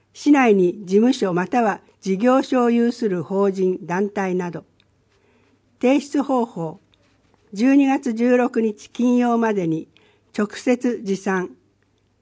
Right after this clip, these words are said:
土曜日曜は総合案内へ提出。郵送、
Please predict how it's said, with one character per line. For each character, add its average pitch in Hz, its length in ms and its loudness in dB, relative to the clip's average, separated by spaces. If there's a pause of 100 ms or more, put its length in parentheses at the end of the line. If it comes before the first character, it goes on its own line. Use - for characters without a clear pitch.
(160)
土 208 120 2
曜 247 240 4
日 240 340 2
曜 214 240 2
は 170 180 -4 (140)
総 220 340 -2
合 220 240 0
案 202 180 2
内 175 220 -2
へ 151 80 -8
提 170 300 -8
出。 - 400 -20 (960)
郵 240 300 2
送、 233 460 -2